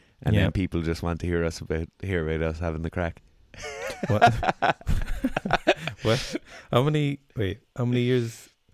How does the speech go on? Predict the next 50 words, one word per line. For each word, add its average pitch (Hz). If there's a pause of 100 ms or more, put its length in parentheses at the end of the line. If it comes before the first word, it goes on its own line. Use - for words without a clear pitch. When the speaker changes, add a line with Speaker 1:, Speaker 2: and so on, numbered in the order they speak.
(480)
Speaker 2:
It's -
more 123
than, 98
'cause -
I, -
I'm 98
Speaker 1:
It's 90
more 90
than 76
that, 73
actually. 78
Yeah, 76 (240)
Speaker 2:
I'd 110
say 113
I'm, 127
like, 127
eleven 98
years 92
of, 82
of 92
training 95
now. 87 (460)
Speaker 1:
I'm 90
Speaker 2:
If 82
Speaker 1:
twelve, 98
Speaker 2:
not, 95
I 80
Speaker 1:
I -
Speaker 2:
can't 113
remember 131
Speaker 1:
think. -
Speaker 2:
if -
I 113
started 107
when 95
I -
was -
fifteen 98
or 87
sixteen. 92 (280)
Speaker 1:
Yeah. 80 (1000)
Speaker 2:
At 101
least 113
eleven 92
years, 87 (100)
and 95
you're 95 (160)
Speaker 1:
Twelve. 87 (600)
Speaker 2:
twelve 92
years. 90